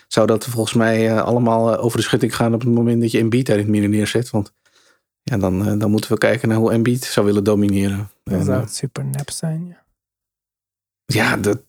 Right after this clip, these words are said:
Speaker 1: dan, dan zou ik ook de rest van het team anders invulling gaan geven. Als dat toch, als dat toch dan de keuze wordt.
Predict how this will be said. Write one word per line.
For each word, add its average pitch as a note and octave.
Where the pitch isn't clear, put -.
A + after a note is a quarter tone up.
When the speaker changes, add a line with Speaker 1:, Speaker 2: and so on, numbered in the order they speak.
Speaker 1:
dan, B2
dan G#2+
zou A#2
ik A2+
ook B2+
de B2+
rest C3+
van C#3+
het C3
team D3+
anders G#2
invulling G#2+
gaan G2+
geven. G2+
Als F#2
dat G2+
toch, -
als G2+
dat A#2
toch C3
dan G#2+
de G2+
keuze G#2
wordt. G#2+